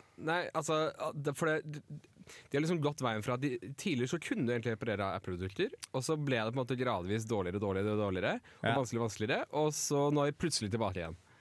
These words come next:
Speaker 2: Ja.
Speaker 1: Og det er veldig deilig.
Speaker 2: Og så, l-, så nå sk-, tenkte jeg bare å snakke om den der, for det har jo kommet en ny, eh, den nye i-, MacBook Pro-en også.
Speaker 1: Mm.
Speaker 2: Der på en måte har de jo hentet tilbake masse porter og sånn,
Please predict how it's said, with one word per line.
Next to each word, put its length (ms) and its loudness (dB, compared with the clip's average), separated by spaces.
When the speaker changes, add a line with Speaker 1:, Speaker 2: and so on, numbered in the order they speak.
Speaker 2:
Ja. 100 2
Speaker 1:
Og 80 -2
det 140 2
er 80 0
veldig 160 0
deilig. 220 -2
Speaker 2:
Og 80 6
så, 140 6
l-, 80 4
så 180 0
nå 120 6
sk-, 160 -6
tenkte 160 2
jeg 60 2
bare 100 0
å 60 0
snakke 180 2
om 60 4
den 160 4
der, 180 4
for 140 2
det 20 6
har 80 4
jo 60 -2
kommet 180 4
en 60 4
ny, 260 4
eh, 640 4
den 140 2
nye 300 4
i-, 400 0
MacBook 400 2
Pro-en 320 2
også. 240 0
Speaker 1:
Mm. 400 0
Speaker 2:
Der 160 4
på 80 0
en 60 2
måte 180 2
har 140 4
de 160 4
jo 100 4
hentet 380 2
tilbake 420 2
masse 160 0
porter 460 0
og 100 2
sånn, 120 0